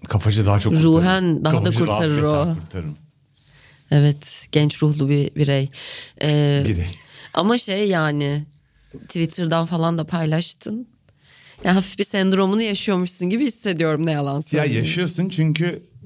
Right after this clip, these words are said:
Speaker 1: ya ama bu benim uzun yıllardır yaşadığım bir sendrom. Çünkü hayatta şöyle salak bir kalıp var. Sürekli bir yaşının adamı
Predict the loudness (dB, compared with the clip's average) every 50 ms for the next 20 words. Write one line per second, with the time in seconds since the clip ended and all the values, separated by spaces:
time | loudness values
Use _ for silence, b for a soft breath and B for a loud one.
0 | -2 0 2 2 2 2 0 0 0 2 0 0 2 2 2 2 2 0 0 0
1 | 0 0 0 -2 -2 -2 -2 -2 -2 -2 -2 -4 -4 -4 -4 -4 -4 -6 -4 -4
2 | -2 -2 0 2 2 2 2 2 0 0 0 0 0 0 0 0 0 -2 0 -2
3 | -4 -2 0 -2 -2 0 0 0 0 0 0 -2 -2 0 -2 -2 -2 -2 -2 -2
4 | -2 -2 0 -2 0 0 2 2 2 2 2 2 2 2 0 0 2 2 0 0
5 | -4 -6 -2 -2 0 2 2 2 2 2 0 -4